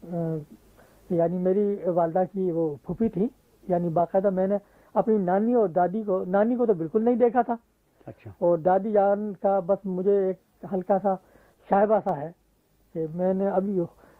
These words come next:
Speaker 1: آنکھ کھولی تھی کہ ان کا انتقال ہو گیا، اور دادا اور نانا تو بھی رہتے، شاید پیدائش کے کسی پہلے ہی مرحلے میں شاید گزر گئے تھے، میں نے انہیں دیکھا ہی نہیں۔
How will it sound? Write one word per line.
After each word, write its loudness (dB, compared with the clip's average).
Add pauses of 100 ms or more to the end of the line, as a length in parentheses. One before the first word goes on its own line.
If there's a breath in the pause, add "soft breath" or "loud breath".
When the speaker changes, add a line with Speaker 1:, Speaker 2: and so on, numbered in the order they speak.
Speaker 1:
آنکھ 2
کھولی -2
تھی -2
کہ -2
ان 0
کا -2
انتقال 0
ہو 0
گیا، 2 (380 soft breath)
اور 0
دادا 2
اور 2
نانا 0
تو -2
بھی -10
رہتے، -12 (680)
شاید -2 (720 soft breath)
پیدائش 2
کے -2
کسی -4
پہلے 2
ہی 4
مرحلے 0
میں -4
شاید -2
گزر 0
گئے 2
تھے، -8 (640 soft breath)
میں 2
نے 0
انہیں -2
دیکھا -2
ہی 0
نہیں۔ -6